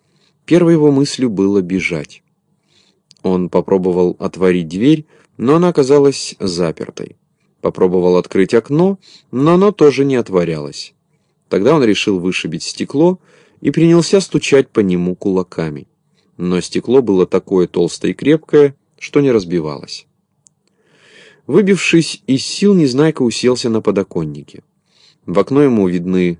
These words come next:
были только кусочек двора и ровная серая стена соседнего дома.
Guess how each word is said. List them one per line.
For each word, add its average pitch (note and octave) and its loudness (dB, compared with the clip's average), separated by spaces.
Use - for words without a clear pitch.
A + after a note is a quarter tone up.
были E2 -4
только E2+ -2
кусочек - -6
двора A#2 2
и C#3+ 2
ровная F3 2
серая C#3+ 2
стена F#2+ -4
соседнего E2 -6
дома. D2+ -10